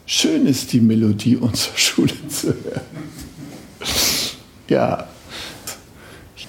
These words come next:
Im Diamant Sutra steht ja dieser interessante Ausspruch vom Buddha kolportiert: „Wenn du mich in der Form suchst oder mit der Stimme rufst,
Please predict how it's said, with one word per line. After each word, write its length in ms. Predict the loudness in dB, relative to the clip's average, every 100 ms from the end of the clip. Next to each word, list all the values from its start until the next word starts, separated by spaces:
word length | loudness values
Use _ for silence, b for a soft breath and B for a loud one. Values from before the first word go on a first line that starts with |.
| -8 B B -8 0
Im 240 | 2 2
Diamant 520 | 2 2 2 4 2
Sutra 460 | 0 -8 -10 -4 -2
steht 400 | -2 0 0 0
ja 120 | 0
dieser 380 | -2 -2 -2 -4
interessante 840 | -6 -2 -2 0 0 2 0 0 0
Ausspruch 960 | 0 2 -2 -4 -6 0 2 2 -2 -14 B B B B B B -20 -20
vom 440 | -16 -8 -4 -4
Buddha 380 | -2 -2 -2 -4
kolportiert: 1300 | -8 -8 -8 -8 -10 -14 -14 -18 -12 -10 -8 -10 -14 _ b b b b _ -18
„Wenn 600 | -6 2 6 6 6 4
du 240 | 4 6
mich 680 | 8 8 6 2 -6 -10 -14 _ _ 0
in 280 | 4 6
der 220 | 6 2 -2
Form 720 | -8 -6 0 2 4 4 4
suchst 920 | 2 2 2 2 0 -2 -10 -12 -4
oder 340 | 2 4 6
mit 300 | 6 4 2
der 160 | -2 -2
Stimme 560 | -2 -6 -2 2 4 4
rufst, 800 | 0 -2 -2 -2 -4 -10 -16